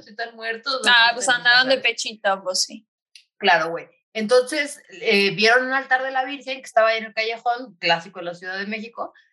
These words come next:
Speaker 1: este, que hay altares de la Virgen random, en callejones random, y así pasa. Y entonces le, le dejaron una, una chela, un whisky, lo que sea que ellos estaban tomando, porque estaban bien pedos, claramente. Este, y,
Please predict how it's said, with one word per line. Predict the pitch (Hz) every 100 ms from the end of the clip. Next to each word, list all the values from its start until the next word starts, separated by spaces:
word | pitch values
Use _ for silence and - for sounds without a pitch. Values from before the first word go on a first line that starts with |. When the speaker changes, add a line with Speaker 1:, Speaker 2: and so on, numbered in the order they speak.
| _ _ _
Speaker 1:
este, | - 180 170 - 175 170
que | 170
hay | 170
altares | 175 170 165 202 185 175
de | 180
la | 170
Virgen | 175 175 202
random, | 190 180 180 180 190
en | 190 151
callejones | _ 160 156 156 175 170
random, | 165 175 165 165 170 175 _ _ _ _ _ _ _ _ _ _ _ -
y | 156
así | 139 -
pasa. | 135 - - _ - - _ _
Y | 233
entonces | 233 262 269 220 208
le, | 214
le |
dejaron | 202 196 214 226
una, | 233 233 233 233
una | 226 254
chela, | 247 240 220
un | 196
whisky, | 226 - 196
lo | 151 160
que | 175
sea | 170 226
que | 226
ellos | 220 208
estaban | - 214
tomando, | 208 185 196
porque | 175
estaban | - 143
bien | 147 160
pedos, | - 165 170
claramente. | - 156 147 151 160 208 - _ _ _ _ _
Este, | 190 - - 165 - _ _ _ _ _ -
y, | 214